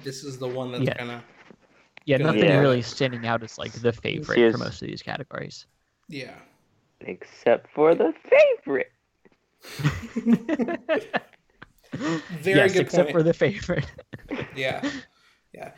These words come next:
Speaker 1: And also, as we go through, and Kyle, feel free to add to this, uh, there are, there are a couple of other,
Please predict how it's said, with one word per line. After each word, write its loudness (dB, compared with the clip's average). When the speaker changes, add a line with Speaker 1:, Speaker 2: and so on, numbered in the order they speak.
Speaker 1:
And 6
also, 8
as 2
we 0
go 2
through, -6
and -10
Kyle, 0
feel -4
free -4
to -6
add -6
to -6
this, -8
uh, -6
there 4
are, -2
there 4
are 8
a -6
couple 4
of 6
other, 2